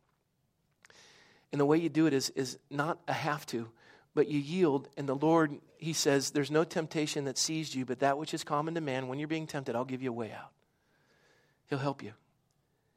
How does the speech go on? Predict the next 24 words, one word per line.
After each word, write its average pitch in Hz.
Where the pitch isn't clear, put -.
But 127
here's 160
the 160
beauty 143
of 110
it. -
If 156
you 147
screw 165
up, 165
I 139
got 120
you -
covered. -
I'll 139
be 143
with 135
you 123
in 113
front 120
of 113
the 110
judge, 113
Dad. 113